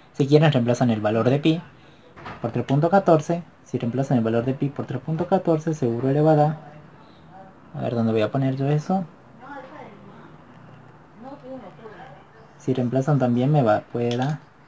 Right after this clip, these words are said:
aproximadamente, ¿qué? Siete cincuenta y tres coma noventa y ocho pies al cuadrado sobre minuto, ¿sí?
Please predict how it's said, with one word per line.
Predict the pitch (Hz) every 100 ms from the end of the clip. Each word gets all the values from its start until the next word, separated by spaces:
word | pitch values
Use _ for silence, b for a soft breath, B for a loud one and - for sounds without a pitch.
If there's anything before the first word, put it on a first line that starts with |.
| - - - - -
aproximadamente, | 135 143 135 - 156 156 165 160 143 135 156 151
¿qué? | - - - - - - - - - - - - - - - - - - - - - - - -
Siete | - - 147 143 - 156 156 - - - - - - - - - -
cincuenta | - - 143 131 135 135
y | 156
tres | 156 151 151 - -
coma | 131 139 147
noventa | 143 117 110 110
y | 107 107
ocho | - - - - - - - - - - - - _ - - - - - -
pies | 139 127 127 -
al | 117 117
cuadrado | 151 160 156 143 135 151
sobre | 151 - 117 113
minuto, | 117 151 170 - - - - - - - - - _ -
¿sí? | - 147